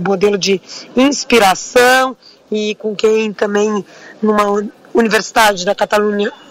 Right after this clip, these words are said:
Porto Alegre, tem uma parceria pra realizar essas políticas de,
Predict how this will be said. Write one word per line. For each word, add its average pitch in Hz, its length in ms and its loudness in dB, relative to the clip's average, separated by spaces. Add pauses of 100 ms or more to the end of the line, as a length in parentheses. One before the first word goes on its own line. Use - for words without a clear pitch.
(260)
Porto 214 200 0
Alegre, 202 300 -2
tem 254 220 2
uma 233 120 2
parceria 226 760 0 (500)
pra 202 160 0
realizar 185 680 0 (340)
essas 196 360 -2
políticas 202 680 0
de, 185 400 2